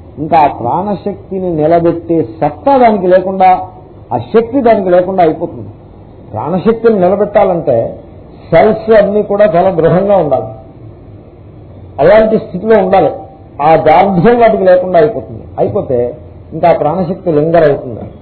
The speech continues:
Let, let me try to stay for some more time, some more time. It is unable to hold on to that power. ఎందుకంటే హార్ట్ ల్యాబ్, డాబ్, ల్యాబ్, డబ్ అని కొట్టాలి.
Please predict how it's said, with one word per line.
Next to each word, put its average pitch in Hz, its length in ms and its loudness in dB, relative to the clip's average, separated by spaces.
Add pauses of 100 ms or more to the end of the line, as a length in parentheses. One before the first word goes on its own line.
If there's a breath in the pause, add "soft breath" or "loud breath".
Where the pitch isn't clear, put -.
Let, 147 140 -6
let 151 320 -2
me 160 60 0
try 147 220 0
to 151 140 -2
stay 147 280 -2
for 131 220 -4
some 135 100 -6
more 151 240 -4
time, 143 220 -4
some 131 100 -10
more 143 220 -8
time. 139 160 -10
It 123 80 -6
is 139 160 0
unable 185 260 -4
to 190 160 -6
hold 170 160 0
on 202 200 -2
to 196 40 -8
that 185 300 -6
power. 220 200 2 (600 loud breath)
ఎందుకంటే 175 480 0
హార్ట్ 135 480 0
ల్యాబ్, 139 720 2
డాబ్, 127 600 2
ల్యాబ్, 135 440 0
డబ్ 131 220 -2
అని 147 100 0
కొట్టాలి. 143 440 -6